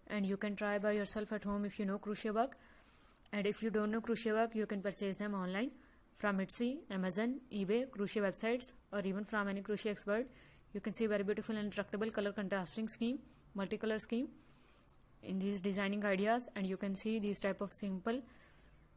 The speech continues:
granny strip design, single color patterns for crochet tops. You can see some boxy top designing ideas as well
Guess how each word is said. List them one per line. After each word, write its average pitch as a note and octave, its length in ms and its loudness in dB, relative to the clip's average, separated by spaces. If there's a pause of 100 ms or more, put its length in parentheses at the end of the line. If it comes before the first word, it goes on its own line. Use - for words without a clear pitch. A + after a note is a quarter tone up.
(320)
granny F#3+ 300 2
strip A3+ 220 4
design, G#3+ 440 2 (420)
single G3 320 2
color G#3 240 2 (480)
patterns G3+ 480 0 (960)
for F#3 140 4
crochet G3+ 340 0
tops. G3+ 400 2 (360)
You G3 100 -2
can G#3 160 0
see G#3+ 160 4
some A3+ 320 2
boxy F#3 340 2
top A3 180 0
designing G3+ 380 -2
ideas G3+ 380 2
as F#3 180 0
well A3 160 0